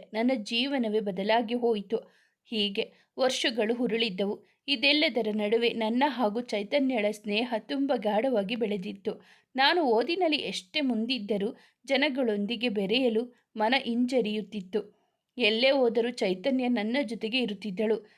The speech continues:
ಅವಳಿಲ್ಲದಿದ್ದರೆ ಏನೋ ಒಂದು ರೀತಿ ಇನ್ಸೆಕ್ಯೂರಿಟಿ ಕಾಡುತ್ತಿತ್ತು ನನ್ನ.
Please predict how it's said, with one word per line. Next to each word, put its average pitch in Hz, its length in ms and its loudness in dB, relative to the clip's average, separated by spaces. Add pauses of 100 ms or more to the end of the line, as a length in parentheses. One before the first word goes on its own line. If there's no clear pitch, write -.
(140)
ಅವಳಿಲ್ಲದಿದ್ದರೆ 220 1040 0
ಏನೋ 240 300 2
ಒಂದು 262 280 0
ರೀತಿ 214 300 -4
ಇನ್ಸೆಕ್ಯೂರಿಟಿ 233 840 -4
ಕಾಡುತ್ತಿತ್ತು 240 680 -4
ನನ್ನ. 226 260 0